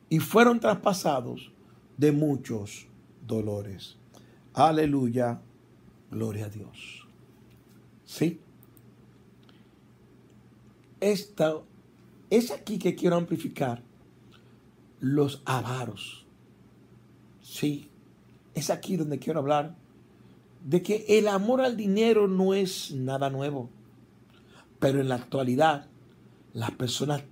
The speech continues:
tienen la habilidad, la habilidad de buscar el amor al dinero como nunca antes. Estamos viviendo tiempos difíciles, tiempos peligrosos.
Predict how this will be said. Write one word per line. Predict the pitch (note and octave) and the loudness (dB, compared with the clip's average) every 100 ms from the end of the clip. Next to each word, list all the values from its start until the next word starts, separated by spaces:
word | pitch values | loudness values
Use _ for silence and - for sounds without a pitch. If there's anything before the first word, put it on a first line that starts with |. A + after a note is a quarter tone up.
| - | -16
tienen | - F#3+ G3 D#3 C3+ | -4 -2 0 0 0
la | B2+ | 0
habilidad, | B2 A#2+ B2 B2+ B2+ - - - - - - - | 0 -2 -2 -2 -6 -16 -20 -20 -20 -20 -20 -2
la | C#3 | 2
habilidad | C#3+ C3 B2+ B2+ C#3 C3 - - - - - - - | 2 2 -2 0 0 -2 -10 -20 -20 -20 -20 -14 -2
de | D3+ | 0
buscar | D3 - - A#3 A#3+ | 0 0 10 10 10
el | G#3+ | 4
amor | F#3 A3+ | 4 4
al | C4 B3 | 4 2
dinero | A3+ A#3 G#3 D#3+ E3+ | 2 4 2 0 -4
como | - C#3 B2 | 0 0 2
nunca | A#2 A#2 B2 G#2+ | -2 -2 -4 -6
antes. | A2 A2 - - - _ - - - - - - | -6 -12 -18 -20 -20 _ -20 -20 -20 -20 -20 -16
Estamos | B2 - - E3+ F3 | -14 -4 2 4 6
viviendo | D#3+ D3 D#3+ D#3 | 4 2 0 -2
tiempos | C#3+ - C#3+ F3+ F3+ B2 | -4 -2 2 2 0 -6
difíciles, | A#2 - - - - - - - - - - - - - - | -6 -8 -10 -10 -16 -20 -20 -20 -20 -20 -20 -20 -20 -20 -2
tiempos | F3+ G3 F3+ B2+ A2 | 2 2 0 -6 -6
peligrosos. | B2 G#2+ G#2 G#2 G2 - - | -6 -6 -8 -12 -14 -20 -20